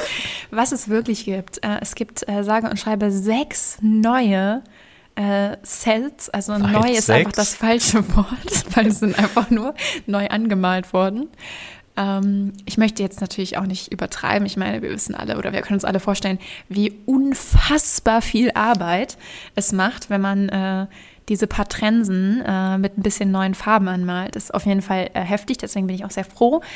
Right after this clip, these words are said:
Speaker 1: diese Woche, dass wir dieses schöne Update gekriegt haben. Ähm,
Speaker 2: Ich frag
Speaker 1: es
Speaker 2: mich,
Speaker 1: ist
Speaker 2: wie viel Sarkasmus wir in eine Folge <laughs> reinkriegen.
Speaker 1: <laughs> Hab ich auch grad gedacht.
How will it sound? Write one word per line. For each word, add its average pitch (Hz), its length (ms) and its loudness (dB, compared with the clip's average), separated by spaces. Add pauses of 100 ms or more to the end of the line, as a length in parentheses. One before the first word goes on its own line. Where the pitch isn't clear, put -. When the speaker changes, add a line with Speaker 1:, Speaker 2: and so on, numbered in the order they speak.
(240)
Speaker 1:
diese 226 120 -2
Woche, 240 220 0
dass 240 120 -4
wir 233 60 -2
dieses 208 240 0
schöne 202 180 2
Update - 340 -6
gekriegt - 360 -16
haben. - 160 -10 (720)
Ähm, 190 580 0 (120)
Speaker 2:
Ich - 80 -10
frag 107 160 2
Speaker 1:
es 101 100 0
Speaker 2:
mich, 110 140 0
Speaker 1:
ist - 40 0
Speaker 2:
wie 107 40 0
viel 113 200 2
Sarkasmus - 640 2
wir 110 120 4
in 101 80 2
eine 107 260 4
Folge 110 380 2
<laughs> - 40 -4
reinkriegen. - 600 0
Speaker 1:
<laughs> - 80 -10
Hab - 80 -4
ich - 120 -6
auch 220 100 -2
grad - 200 -4
gedacht. - 240 -6